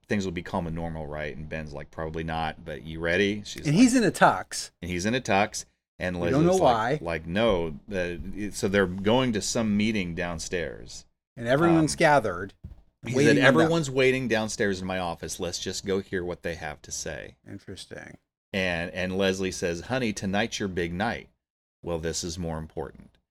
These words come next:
Speaker 1: So then they go into the elevator and it's like, "Y-, you ready?" "Nope, but that's never stopped us before."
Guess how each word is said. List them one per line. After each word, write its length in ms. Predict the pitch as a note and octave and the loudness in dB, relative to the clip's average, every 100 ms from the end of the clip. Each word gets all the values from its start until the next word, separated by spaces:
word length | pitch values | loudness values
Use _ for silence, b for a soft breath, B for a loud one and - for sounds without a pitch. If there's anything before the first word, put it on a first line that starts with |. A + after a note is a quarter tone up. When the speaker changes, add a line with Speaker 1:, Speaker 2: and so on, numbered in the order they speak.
| _ _ - | _ _ -4
Speaker 1:
So 100 | F#2+ | -2
then 200 | G2 F2+ | 0 0
they 160 | F2+ | -2
go 360 | E2+ F#2+ G#2 G#2+ | 0 4 4 4
into 200 | G#2 G#2+ | 2 0
the 160 | F2+ E2+ | -2 0
elevator 760 | A2+ A#2 A#2 A#2 A#2 A2+ A2+ - _ _ _ _ | 0 2 4 6 4 4 0 -6 _ _ _ _
and 460 | F#2 F2 E2+ E2 D#2+ | -4 -2 -4 -6 -8
it's 100 | E2+ | -6
like, 200 | D#2+ D#2 _ _ - | -6 -8 _ _ -16
"Y-, 120 | F#2 | -14
you 240 | F2+ F2 F2+ | -10 -6 0
ready?" 400 | F2+ G2+ C#3 D3 F2 | 2 2 2 -4 -8
"Nope, 220 | F2 - | -8 -8
but 100 | - | -10
that's 200 | E2+ - | -10 -8
never 200 | F2+ F#2 | -6 -6
stopped 280 | - F#2 A2+ | -6 -8 -8
us 120 | G#2 | -10
before." 460 | A#2 - C3+ C#3 | -10 -4 -4 -4